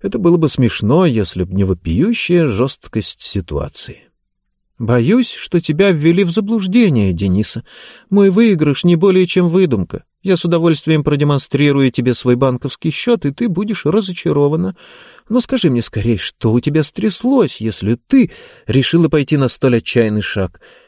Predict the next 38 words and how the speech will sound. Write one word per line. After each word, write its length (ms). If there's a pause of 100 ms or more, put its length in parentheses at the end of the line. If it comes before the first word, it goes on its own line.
Это 240 (100)
так 260
на 120
тебя 240
не 100
похоже. 540 (320)
Убери, 400
пожалуйста, 540
оружие, 440
и 140
я 220
сделаю 460
вид, 240
что 280
ничего 400
не 180
было. 300 (280)
Ты 140
можешь 380
спокойно 560
мне 180
доверять». 800 (720)
Второй 540
удар 220
оказался 600
чрезвычайно 920
болезненным. 840 (720)
Однажды 560
парень, 480
с 80
которым 360
она 140
встречалась, 800
двинул 460
ей 240
в 80
лицо 340
кулаком, 600